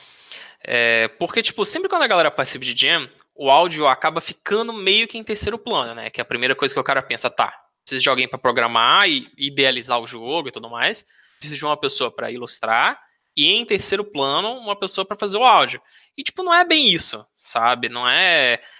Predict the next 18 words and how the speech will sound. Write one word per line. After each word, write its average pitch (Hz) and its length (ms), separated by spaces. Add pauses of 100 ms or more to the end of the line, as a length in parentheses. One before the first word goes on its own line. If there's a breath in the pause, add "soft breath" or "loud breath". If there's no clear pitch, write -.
é - 80
que, 127 320
obviamente, 208 480
varia 254 240
muito 247 200
do 247 80
projeto. 285 460
Você 151 100
tem 160 140
vários 160 220
projetos 185 460
aí 151 100
que 165 120
tem 175 120
um 180 100
cuidado 147 420
de 143 120
áudio 151 440